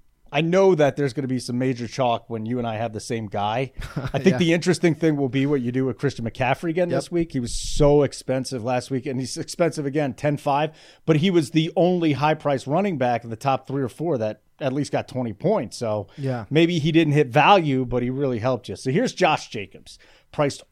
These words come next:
Speaker 1: all the way up to eight K on FanDuel, sixty-nine hundred on DraftKings. Cincinnati's a high school football defense. This,
Speaker 2: <laughs>
Speaker 1: on paper, this should be a hundred-yard rushing game. Hopefully they throw the ball out of the backfield a couple of times.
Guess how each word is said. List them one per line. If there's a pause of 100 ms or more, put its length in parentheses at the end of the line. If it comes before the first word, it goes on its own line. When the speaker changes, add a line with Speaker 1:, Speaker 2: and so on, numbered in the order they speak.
Speaker 1:
all
the
way
up
to
eight
K
on
FanDuel,
sixty-nine
hundred
on
DraftKings. (320)
Cincinnati's
a
high
school
football
defense.
This, (200)
Speaker 2:
<laughs>
Speaker 1:
on
paper, (240)
this
should
be
a
hundred-yard
rushing
game.
Hopefully
they
throw
the
ball
out
of
the
backfield
a
couple
of
times.